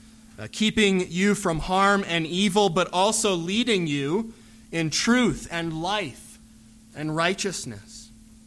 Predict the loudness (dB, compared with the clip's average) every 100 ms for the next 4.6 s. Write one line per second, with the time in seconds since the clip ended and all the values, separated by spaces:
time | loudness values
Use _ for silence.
0 | -20 -20 -20 -20 -20 -20 -20 -20 -20 -8
1 | -2 0 0 0 -2 -2 0 0 -2 -4
2 | -6 -6 -4 -2 -4 -6 -20 -2 4 6
3 | 6 4 4 2 -4 -20 -20 -4 0 2
4 | 6 6 6 0 -6 -10